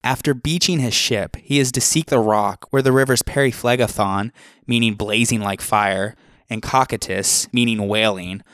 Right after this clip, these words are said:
flow into a river called Acheron, possibly meaning sorrow. Perhaps Odysseus is instructed to take this water route because he is a seasoned seafarer, or perhaps it is simply less unpleasant than the land route.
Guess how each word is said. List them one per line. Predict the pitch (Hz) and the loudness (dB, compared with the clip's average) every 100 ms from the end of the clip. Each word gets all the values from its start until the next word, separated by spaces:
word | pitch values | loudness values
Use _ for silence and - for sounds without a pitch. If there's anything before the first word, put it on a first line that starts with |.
| - _ | -20 _
flow | - 139 139 160 | -10 0 2 2
into | 151 151 | 2 2
a | |
river | 127 123 127 | 4 4 2
called | 120 110 | 2 0
Acheron, | 92 101 - 95 90 90 - - _ _ _ | -2 -2 0 -2 -2 -6 -12 -18 _ _ _
possibly | - 120 113 131 117 | -2 0 0 0 0
meaning | 110 107 98 | 0 -2 -4
sorrow. | 92 - 101 98 87 78 - _ _ _ _ _ - | -4 0 2 2 0 -6 -14 _ _ _ _ _ -8
Perhaps | 127 160 - | -4 -2 0
Odysseus | 160 135 135 147 135 131 | 0 2 2 2 0 0
is | 120 | 0
instructed | 110 - 117 131 | 0 0 2 0
to | 117 | -2
take | - 117 - | -2 -2 0
this | 107 - | -2 -2
water | 107 104 104 | 0 2 2
route | 95 - - | 0 -2 -4
because | 120 - 123 | -6 -4 0
he | 123 | 2
is | 113 | 2
a | 117 | 2
seasoned | - 117 117 113 | 2 2 0 0
seafarer, | - 107 107 98 87 95 - - - - | -2 -4 -4 -4 -4 -6 -12 -18 -20 -4
or | 127 | 0
perhaps | 143 135 151 - | 2 2 2 2
it | 143 | 2
is | 123 | 2
simply | 135 127 123 | 2 0 -2
less | 110 113 123 | -2 0 2
unpleasant | 120 104 - 110 104 95 | 0 -4 -2 -2 -2 -2
than | 101 | -2
the | 98 | -2
land | 98 98 98 | -2 0 -2
route. | 98 92 - - | -4 -8 -10 -14